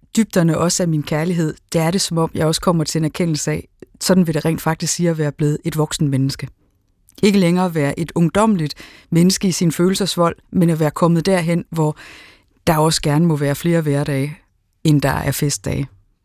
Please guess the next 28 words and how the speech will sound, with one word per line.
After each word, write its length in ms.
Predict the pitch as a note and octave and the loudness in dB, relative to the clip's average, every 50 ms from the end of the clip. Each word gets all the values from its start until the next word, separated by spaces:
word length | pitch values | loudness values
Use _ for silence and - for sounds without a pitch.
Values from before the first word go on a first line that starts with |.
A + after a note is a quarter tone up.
| _ _ | _ _
For 120 | - - D3 | -4 -2 -2
sådan 320 | - - D#3+ D#3+ D#3+ - - | 0 2 2 2 0 0 -2
er 100 | - D3+ | -2 -2
livet 280 | D#3+ D#3+ D3 B2+ C3 C3 | -2 -2 -2 -4 -4 -6
jo 80 | C3+ | -8
trods 260 | B2+ - - C3 - | -6 -4 -4 -2 -2
alt. 220 | C3+ C3 D#3+ - - - _ _ _ _ _ _ _ _ _ _ _ - - - - - | -2 -4 -6 -10 -16 -20 _ _ _ _ _ _ _ _ _ _ _ -20 -20 -20 -4 0
Og 80 | E3+ D#3+ | 2 2
det 100 | G#3+ G#3 | 4 4
lyder 280 | B3+ B3+ A#3+ G#3+ G3 - - - - | 4 4 4 4 2 0 -4 -2 -2
måske 280 | G3+ F#3+ - - A#3 | 0 0 0 -2 -4
som 140 | G#3+ - A3 | -2 0 0
en 120 | G#3 F#3 F#3 | 0 0 0
resignation. 540 | F3 E3+ - - F#3 F3 F3 - B3 B3 - - - - - - - _ _ _ - | -2 -2 0 0 -2 -2 0 -2 -2 -4 -4 -8 -20 -20 -20 -20 -20 _ _ _ 2
Det 140 | A3+ A3 G#3 | 2 4 4
er 40 | G#3+ | 4
ikke 200 | A3 G#3+ - G3+ | 2 0 0 2
nogen 280 | G3 G3 G#3 G#3 - | 2 2 2 0 0
resignation. 560 | E3+ D#3+ - - F3+ E3 D3+ - - G#3+ - - _ _ | -2 -4 -2 0 2 2 2 2 0 -2 -2 -4 _ _
Det 60 | - G3 | 2 2
er 40 | |
mere 120 | F3 F3+ F#3+ | 4 4 2
en 80 | G3 | 2
besindelse 520 | - F#3+ D#3+ - A3 G#3 F3+ D3+ C#3+ - C#3 | 0 -2 0 2 2 2 2 2 0 -4 -6
på, 260 | - - F3 F3 - - - - - - - _ - | -2 -2 -2 -2 -4 -10 -20 -20 -20 -20 -10 _ -2
at 400 | E3 E3+ - - - - - - - _ _ _ | -2 -2 -2 -4 -6 -6 -8 -12 -18 _ _ _
det 140 | - G#3+ F#3+ - | 0 0 0 0
er 240 | - D#3 E3+ G3+ | 0 0 0 0